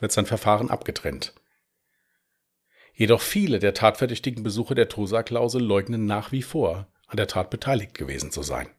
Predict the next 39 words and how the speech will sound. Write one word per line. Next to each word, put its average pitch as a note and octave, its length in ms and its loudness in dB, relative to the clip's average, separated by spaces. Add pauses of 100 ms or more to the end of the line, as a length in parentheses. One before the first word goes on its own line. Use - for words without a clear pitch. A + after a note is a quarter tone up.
(1600)
Die C3+ 100 8
Ermittler E3 340 8
entscheiden C#3+ 440 6
sich C#3 220 -2
nun B2+ 400 2
zu - 140 0
einem A#2+ 200 2
sehr A#2 260 6
aufwendigen C3+ 600 4
und D3 160 -2
noch A2+ 140 0
nie C3+ 140 0
dagewesenen A2 640 -2
Schritt. - 380 -6 (920)
In A#2+ 140 0
einer C3 260 6
alten D3+ 260 4
Lagerhalle G2 640 2
bauen A#2 300 4
sie C#3+ 100 -2
schematisch A#2+ 580 2
die - 100 -2
Räumlichkeiten B2+ 640 0
der B2 100 2
Kneipe G2+ 360 -2
nach. A2+ 460 -6 (880)
Sie - 120 -4
platzieren D#3 520 2
Statisten, C#3+ 640 -2
denen G#2+ 200 -2
sie A#2+ 100 -2
Namensschilder B2+ 640 0
mit A#2+ 160 -2
den G#2+ 140 0
Namen G#2+ 260 0
der C#3 80 -2
Verdächtigen C#3+ 480 -4
umgehängt G2+ 580 -6
haben, G#2 420 -2